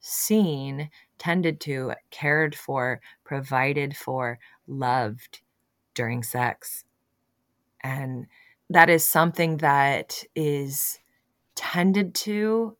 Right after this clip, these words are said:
consistently outside of the bedroom. How are you showing up in our lives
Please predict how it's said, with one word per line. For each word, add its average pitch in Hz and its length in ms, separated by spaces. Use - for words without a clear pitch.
consistently 175 960
outside 143 720
of 143 120
the - 100
bedroom. 53 640
How 180 320
are 214 140
you 196 260
showing 151 560
up 143 220
in 151 160
our 147 180
lives 127 600